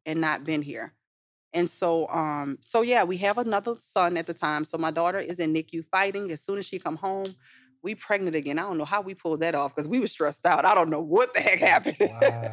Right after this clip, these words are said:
Speaker 1: <laughs> But we're pregnant again. And, um, while I'm pregnant with my son, they want me to have a double mastectomy.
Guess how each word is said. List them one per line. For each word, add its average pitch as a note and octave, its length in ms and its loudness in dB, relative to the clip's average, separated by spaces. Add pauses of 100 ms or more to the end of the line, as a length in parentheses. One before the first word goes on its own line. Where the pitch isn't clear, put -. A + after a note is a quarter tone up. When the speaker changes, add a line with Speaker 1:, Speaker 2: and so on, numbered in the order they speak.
(140)
Speaker 1:
<laughs> - 160 -20
But G3+ 100 4
we're B3+ 140 4
pregnant A3+ 360 2
again. E3+ 440 0 (400)
And, G3 240 4
um, E3+ 400 2
while G3 440 4
I'm D#4 100 2
pregnant A#3+ 380 0
with G#3 140 0
my F3+ 220 2
son, - 560 2
they E3+ 100 4
want F3+ 220 0
me F3 80 -2
to E3+ 80 -2
have E3 160 -4
a D#3+ 40 -6
double D3+ 240 -4
mastectomy. C#3 640 -8